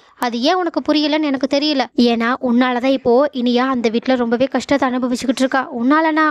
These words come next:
முழுசா உன்னாலன்னு சொல்லிட முடியாது, உங்களோட பழைய வாழ்க்கையால." "அம்மா, அதை தான் எல்லாமே எப்பவோ முடிஞ்சிருச்சேம்மா.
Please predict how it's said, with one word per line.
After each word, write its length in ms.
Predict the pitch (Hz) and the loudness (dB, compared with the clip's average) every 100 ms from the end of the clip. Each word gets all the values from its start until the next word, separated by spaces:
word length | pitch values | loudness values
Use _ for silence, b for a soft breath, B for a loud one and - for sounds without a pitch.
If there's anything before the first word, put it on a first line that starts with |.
| 277 | 0
முழுசா 260 | 247 254 349 | 0 2 0
உன்னாலன்னு 460 | 294 285 320 311 339 | -2 0 0 0 0
சொல்லிட 240 | 302 302 | 2 2
முடியாது, 460 | 302 294 285 285 302 b - | 2 2 2 2 -2 b -2
உங்களோட 500 | 240 254 240 233 254 247 | 2 4 4 2 0 -2
பழைய 320 | 240 233 254 | -4 0 0
வாழ்க்கையால." 500 | 240 233 240 262 240 247 - | 2 -2 0 0 0 -2 -2
"அம்மா, 360 | 247 262 254 - | 2 2 2 0
அதை 200 | 226 233 | 0 2
தான் 200 | 285 262 | 2 2
எல்லாமே 320 | 247 277 294 | 2 0 0
எப்பவோ 360 | 254 233 277 320 | 0 -2 0 0
முடிஞ்சிருச்சேம்மா. 680 | 277 311 370 320 311 277 | 0 0 -2 0 0 2